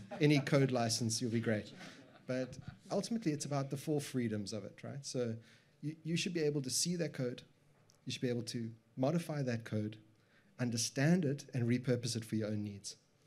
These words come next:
right? So if you now say, "I, I'm gonna go,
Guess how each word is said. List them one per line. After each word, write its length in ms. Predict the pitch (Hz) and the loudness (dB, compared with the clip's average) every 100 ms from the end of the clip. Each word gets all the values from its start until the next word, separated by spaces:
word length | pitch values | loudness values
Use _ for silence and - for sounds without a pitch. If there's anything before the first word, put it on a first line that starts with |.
| _ _ _ _ _ _ - | _ _ _ _ _ _ -8
right? 240 | 110 117 | -4 -4
So 140 | - - | -4 -4
if 160 | 139 | -2
you 140 | 147 165 | 2 4
now 280 | 143 139 127 | 4 2 0
say, 180 | - 127 | -4 -4
"I, 120 | 127 131 - | -4 -6 -4
I'm 80 | 135 | -2
gonna 180 | 147 | 0
go, 540 | 143 127 127 123 123 | 2 4 4 4 0